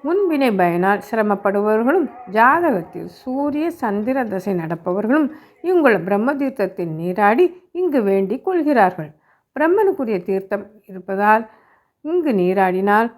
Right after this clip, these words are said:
துன்பப்பட வேண்டும் என்று எழுதப்பட்ட தலையெழுத்து கூட மாறி நல்விதி ஏற்படும் என்பது நம்பிக்கை. கல்வியில் சிறக்கவும், நாகதோஷம் நீங்கவும் இவரிடம் வேண்டிக் கொள்கிறார்கள். மேலும் முக-, முகப்பொலிவு வேண்டி இத்தலத்தில் பக்தர்கள் சுவாமிக்கு வெண்ணிற வஸ்திரம்,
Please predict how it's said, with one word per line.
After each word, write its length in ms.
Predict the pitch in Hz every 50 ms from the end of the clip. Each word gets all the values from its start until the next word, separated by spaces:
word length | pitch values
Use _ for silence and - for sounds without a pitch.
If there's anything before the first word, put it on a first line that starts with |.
| _ _
துன்பப்பட 560 | - 320 349 349 370 370 370 349 349 359 349
வேண்டும் 320 | 349 370 349 339 392 359
என்று 160 | 320 233 196
எழுதப்பட்ட 460 | 180 180 185 214 208 202 208 196 196 180
தலையெழுத்து 720 | 180 - 180 180 190 226 277 320 320 330 - - 349 339 339
கூட 220 | 320 330 320 370
மாறி 460 | 320 285 202 165 180 190 185 220 233 -
நல்விதி 680 | - 233 247 269 294 339 403 392 311 254 233 262 247 214
ஏற்படும் 420 | 196 185 185 - 196 196 202 196
என்பது 340 | 175 175 175 170 185 247 370
நம்பிக்கை. 600 | 415 440 392 330 294 262 - - 151 151 - _ _ _ _ _ _ _ _ _
கல்வியில் 580 | - 214 190 196 196 202 214 208 226 226 220 220
சிறக்கவும், 540 | 262 269 277 277 - 359 403 440 359 240 208 - -
நாகதோஷம் 680 | 190 185 196 196 185 180 185 185 214 214 214 - 269
நீங்கவும் 600 | 262 254 269 277 285 269 320 370 427 381 294 - - -
இவரிடம் 460 | 240 277 339 320 247 - - 277 339
வேண்டிக் 340 | 415 415 381 330 359 339 -
கொள்கிறார்கள். 680 | 302 262 220 220 214 190 170 165 160 165 170 165 - - - - _ - - - _ _ _ _ _ _ _ _
மேலும் 440 | - 254 233 220 196 180 208 285 311 - _ _ _ _ _ _ _ -
முக-, 240 | 294 294 370 370 -
முகப்பொலிவு 680 | - 247 247 381 403 403 - 311 269 247 233 214 202
வேண்டி 400 | 190 185 180 180 175 190 277 269
இத்தலத்தில் 600 | - 294 - - 302 214 185 185 - 240 214 185
பக்தர்கள் 480 | 175 175 180 - - 202 196 247 330 302
சுவாமிக்கு 580 | - - 285 269 240 220 208 196 - 196 185
வெண்ணிற 400 | 180 180 185 190 190 196 190 190
வஸ்திரம், 480 | 196 220 226 226 - - 311 359 381